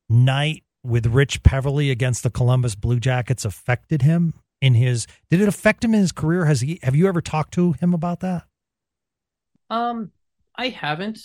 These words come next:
Speaker 2: because, I mean, not recently. I mean, he's someone who, um,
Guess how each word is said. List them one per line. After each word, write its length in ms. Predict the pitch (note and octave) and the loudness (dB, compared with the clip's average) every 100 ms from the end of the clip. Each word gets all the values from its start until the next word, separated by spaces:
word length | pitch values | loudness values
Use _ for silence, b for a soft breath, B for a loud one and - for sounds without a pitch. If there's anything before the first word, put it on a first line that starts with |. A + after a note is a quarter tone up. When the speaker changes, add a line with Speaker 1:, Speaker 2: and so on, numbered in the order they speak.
| - - | -20 -16
Speaker 2:
because, 1000 | D#3+ - C#3+ C#3+ C3 B2+ - - - - _ | -16 -8 -8 -6 -8 -10 -10 -10 -16 -20 _
I 40 | E3+ | -8
mean, 280 | D#3 - _ _ _ _ _ _ _ _ _ _ _ _ _ _ | -8 -10 _ _ _ _ _ _ _ _ _ _ _ _ _ _
not 240 | F3+ C#3 D#3 | -12 -12 -10
recently. 560 | D3 D3+ - _ C3+ - | -10 -10 -12 _ -20 -18
I 60 | C#3 | -12
mean, 160 | C3+ | -12
he's 340 | B2+ D#3+ D#3+ - | -10 -10 -10 -8
someone 440 | D3+ C#3+ C#3 C3 | -8 -6 -8 -10
who, 600 | B2 C3+ C3 B2+ A#2+ A#2 _ _ b b b b b b _ | -12 -10 -8 -8 -10 -14 _ _ b b b b b b _
um, 480 | C3 A#2+ B2 - D3+ | -14 -14 -14 -20 -20